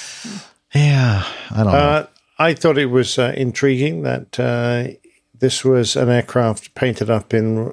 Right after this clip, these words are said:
Speaker 2: one of the aircraft that disappeared
Speaker 1: Oh, yeah.
Speaker 2: in the so-called Bermuda Triangle.
Speaker 1: I think that there was a P T
Speaker 2: Um,
Speaker 1: on this. Was it not?
Speaker 2: Uh, yes. Well, I did a P T a-,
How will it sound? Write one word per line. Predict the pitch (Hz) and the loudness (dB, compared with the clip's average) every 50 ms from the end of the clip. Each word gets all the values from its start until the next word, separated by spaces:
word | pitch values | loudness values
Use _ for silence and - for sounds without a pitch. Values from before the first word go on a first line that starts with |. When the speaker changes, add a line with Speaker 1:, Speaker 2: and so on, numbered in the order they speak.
| - | -10
Speaker 2:
one | - 113 113 95 107 120 120 117 | -10 -10 -10 -8 -4 -2 0 0
of | 113 104 98 | 0 0 0
the | 110 | 2
aircraft | 107 110 113 113 107 - - 123 127 113 113 113 110 - - | 2 2 2 0 0 -2 -2 -2 -2 0 0 -2 -4 -4 -4
that | 117 113 - _ _ _ _ _ _ _ _ - | -4 -4 -6 _ _ _ _ _ _ _ _ -2
disappeared | - 135 - - - - - 135 135 110 98 95 - - - - - - - - - - | 0 0 0 0 -4 -2 0 2 2 2 2 0 -4 -8 -20 -20 -20 -20 -20 -8 -2 0
Speaker 1:
Oh, | 139 | 2
yeah. | 170 185 214 247 | 2 2 2 2
Speaker 2:
in | 247 143 113 | 2 0 2
the | 117 123 117 113 110 - - - 104 101 _ _ _ - | 2 2 2 2 0 -2 -6 -12 -14 -14 _ _ _ -8
so-called | - - - 117 107 - - 120 107 107 | -4 0 0 0 0 0 -2 -2 -2 0
Bermuda | 117 110 113 123 120 117 104 113 110 | 0 2 2 2 2 2 0 -2 -4
Triangle. | - - 131 117 101 92 90 87 - 90 92 - _ - - - - 117 | -2 0 0 0 0 0 -2 -4 -6 -10 -12 -14 _ -20 -20 -12 -6 -4
Speaker 1:
I | 131 | -2
think | 151 180 165 - | -2 -2 -2 0
that | 151 143 139 | 0 0 0
there | - 147 | 0 0
was | 147 147 139 | 2 2 0
a | 139 131 | 0 -2
P | - - 160 151 | -2 -2 -4 -2
T | 113 - 190 202 165 107 | -2 0 0 2 2 2
Speaker 2:
Um, | 87 | 2
Speaker 1:
on | 85 85 | 0 0
this. | 82 80 - - - - _ _ _ _ _ _ _ _ _ _ _ _ _ _ _ _ _ _ _ _ _ _ _ _ _ _ _ _ _ _ _ _ _ _ _ _ _ _ _ _ - | -2 -4 -4 -6 -8 -8 _ _ _ _ _ _ _ _ _ _ _ _ _ _ _ _ _ _ _ _ _ _ _ _ _ _ _ _ _ _ _ _ _ _ _ _ _ _ _ _ -2
Was | 113 110 110 | 0 0 0
it | 139 - - - 87 117 113 | 0 -2 -6 -10 -8 -2 0
not? | 120 151 202 196 _ _ - | 0 0 0 -2 _ _ -2
Speaker 2:
Uh, | 139 | 0
yes. | 143 156 156 160 147 - - - - | 0 2 2 2 0 0 -2 -8 -4
Well, | 160 147 143 123 | 0 0 2 2
I | 120 123 | 2 2
did | 123 107 143 131 117 | 0 0 0 -2 -2
a | |
P | 107 - 120 117 | -2 -2 0 0
T | 107 - 127 117 117 110 | 0 0 0 2 2 2
a-, | 107 | 2